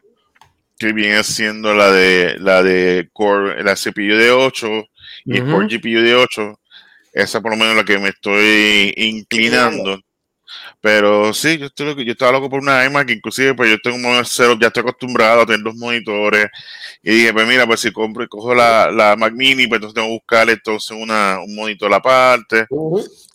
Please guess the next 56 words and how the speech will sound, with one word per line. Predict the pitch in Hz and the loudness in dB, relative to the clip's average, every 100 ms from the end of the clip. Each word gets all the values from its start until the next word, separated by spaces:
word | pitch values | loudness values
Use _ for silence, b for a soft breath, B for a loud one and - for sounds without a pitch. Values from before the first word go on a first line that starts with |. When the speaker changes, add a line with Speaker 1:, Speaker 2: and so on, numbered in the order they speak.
| _ | _
Speaker 1:
Yo | 131 | -4
estaba | - 156 | 0 0
esperando | 170 180 185 165 | 2 2 2 0
esta | - | -4
opción, | 160 - 92 87 | -6 -6 -10 -12
este, | 78 - 76 | -18 -16 -8
y | 107 | -4
yo | 107 | -2
creo | 110 131 - | -2 -2 0
que | 123 | -2
sí, | - 104 | -2 -6
yo | 98 | -6
creo | 104 107 | -8 -6
que, | 120 113 104 B B B B - | 0 2 0 B B B B -4
eh, | 104 | 0
la | 107 107 | 0 0
que | 113 | 0
se | - 117 | 0 4
va | 117 | 4
a | |
dar, | 143 | 4
si | - | 2
en | 131 | 0
el | 113 | 0
futuro, | - 104 104 117 | -6 -12 -12 -6
pues, | 120 110 | -6 -6
viene | 113 | -6
una | 117 | -4
versión | 117 113 - 113 | -6 -6 -10 -14
nueva, | 113 120 123 | -6 -2 0
viene | 113 110 | 0 0
algo | 113 117 110 95 | 0 0 0 0
que | 92 | -4
está | 98 107 | -4 0
brutal, | 104 107 120 147 | 0 2 0 2
pues, | 131 104 B 98 B B - _ _ _ - - - - | 0 -2 B -20 B B -20 _ _ _ -12 -12 -6 0
ah, | 120 | 2
lo, | 120 110 | 4 2
lo | 110 | 0
pone | 107 123 | 0 -2
uno | 135 151 | -2 -4
en | 147 | 0
la, | 117 85 | 0 2
en | 107 | 0
la, | 98 92 90 71 | 2 2 0 -2
en | 101 | -2
la | 101 | 0
pesa, | 143 156 131 | 0 0 2
báscula, | 101 123 - 107 | 2 2 0 2
a | 98 | 2
ver | 104 | 2
si | 139 120 | 0 -4
cuál, | - 123 123 101 | 2 4 4 2
hacia | - 113 | 0 -4
cuál, | 127 135 135 b b b _ | 0 0 0 b b b _
pero | 117 113 107 | -2 -2 -4